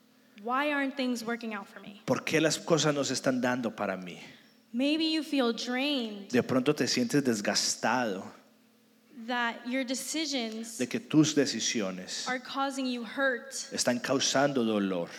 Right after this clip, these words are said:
Speaker 1: and pain
Speaker 2: y más dolor
Speaker 1: and damage.
Speaker 2: y sufrimiento.
Speaker 1: So don't you want to put an end to that?
Speaker 2: ¿No quieres poner un terminar a eso?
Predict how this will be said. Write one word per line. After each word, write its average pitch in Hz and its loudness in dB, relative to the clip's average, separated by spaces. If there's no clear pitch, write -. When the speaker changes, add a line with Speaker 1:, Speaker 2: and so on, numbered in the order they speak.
Speaker 1:
and 220 -10
pain 247 -4
Speaker 2:
y 127 4
más 127 0
dolor 107 0
Speaker 1:
and 247 -4
damage. 240 -4
Speaker 2:
y - 2
sufrimiento. 120 0
Speaker 1:
So - -8
don't 277 0
you 311 0
want 302 0
to 294 0
put 285 -2
an 269 0
end 285 0
to 320 -4
that? 349 2
Speaker 2:
¿No 151 2
quieres 151 4
poner 143 6
un 151 4
terminar 135 4
a 135 0
eso? 151 -4